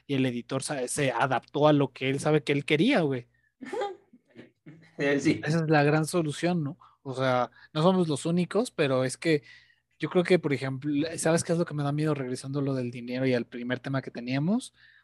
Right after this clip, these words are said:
Speaker 1: Que, por ejemplo, ahorita que yo soy técnicamente mi propio jefe y que yo estoy diciendo cuándo lo hago, dónde lo hago y cómo lo hago y cómo lo quiero hacer y todo, que de repente llegue a tener un trabajo más administrativo y todo esto y que diga, "Puta,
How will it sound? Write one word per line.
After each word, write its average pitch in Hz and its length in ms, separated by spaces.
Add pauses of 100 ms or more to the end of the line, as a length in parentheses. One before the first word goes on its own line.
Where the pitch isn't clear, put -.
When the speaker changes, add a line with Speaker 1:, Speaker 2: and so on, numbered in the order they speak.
(320)
Speaker 1:
Que, 147 60
por 135 120
ejemplo, 127 640 (1400)
ahorita 170 420
que 175 140
yo 147 120
soy 156 200
técnicamente 139 680
mi 123 100
propio 117 300
jefe - 280
y 117 40
que 117 120
yo 113 100
estoy 123 200
diciendo 123 380
cuándo 196 300
lo 135 160
hago, 123 200
dónde 147 280
lo 131 140
hago 120 160
y 120 40
cómo 143 260
lo 120 140
hago 120 140
y 117 40
cómo 147 280
lo 123 160
quiero 120 220
hacer 120 300
y 117 80
todo, 123 360 (500)
que 135 100
de 131 80
repente 143 460
llegue 151 300
a 160 80
tener 131 220
un 143 100
trabajo 135 360
más 135 220
administrativo 127 720
y 120 40
todo 120 220
esto 117 160
y - 20
que 123 100
diga, 117 220
"Puta, - 380